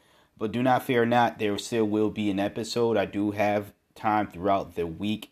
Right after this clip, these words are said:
to record that. In fact, probably that Monday, I will be able to, the Monday that I usually upload the episodes, I'll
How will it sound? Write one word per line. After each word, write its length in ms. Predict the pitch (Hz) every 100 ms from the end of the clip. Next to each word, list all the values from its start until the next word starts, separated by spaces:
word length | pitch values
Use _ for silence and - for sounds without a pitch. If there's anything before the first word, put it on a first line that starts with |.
| -
to 120 | 101
record 600 | 92 95 - 110 107 101
that. 300 | 107 110 -
In 240 | 80 71 -
fact, 560 | - 104 101 - -
probably 380 | 110 104 117 113
that 360 | 98 104 95 76
Monday, 600 | 98 107 87 82 80 - _ _ _
I 200 | - 95
will 160 | 90 90
be 220 | 95 90
able 300 | 90 87 87
to, 240 | 85 98 80
the 160 | 90
Monday 340 | 95 104 101 95
that 160 | 90
I 40 | 87
usually 500 | 87 92 90 85 87
upload 380 | 101 87 85
the 120 | 80 80
episodes, 520 | 73 80 82 80 78
I'll 220 | 78 85